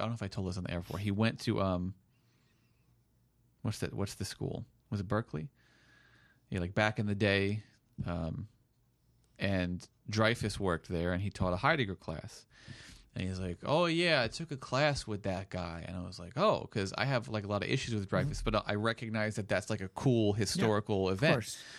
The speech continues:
Speaker 1: And I'm like, "Oh, my God, what was that like?" And he was like, "Do not even know anything that's going on. I remember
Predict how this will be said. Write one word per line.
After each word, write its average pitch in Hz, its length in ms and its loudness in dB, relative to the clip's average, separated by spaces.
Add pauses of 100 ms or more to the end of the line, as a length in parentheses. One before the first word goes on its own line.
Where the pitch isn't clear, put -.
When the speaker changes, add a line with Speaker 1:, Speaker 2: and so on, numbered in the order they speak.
(260)
Speaker 1:
And - 60 -4
I'm 98 60 0
like, 98 140 2
"Oh, 123 80 4
my 113 80 4
God, 175 220 6
what 113 80 -2
was 123 160 0
that - 140 -2
like?" 107 320 2
And 87 80 -2
he 107 60 -2
was 101 160 0
like, 90 180 0 (520)
"Do 123 120 0
not 110 180 4
even 110 220 2
know 107 180 2
anything 113 520 0
that's 95 160 -2
going 92 260 2
on. 92 100 4
I 87 40 4
remember 101 300 2